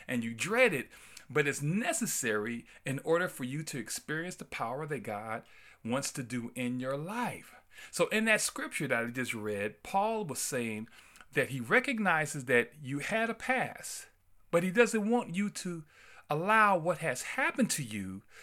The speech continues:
to influence the present to the point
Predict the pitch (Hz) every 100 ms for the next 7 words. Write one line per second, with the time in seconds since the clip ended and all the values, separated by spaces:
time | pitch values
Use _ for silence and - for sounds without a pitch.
0 | - - 143 147 127 - 220 240 226 -
1 | 233 - - 269 233 143 117 117 - -
2 | 139 117 - 220 208 170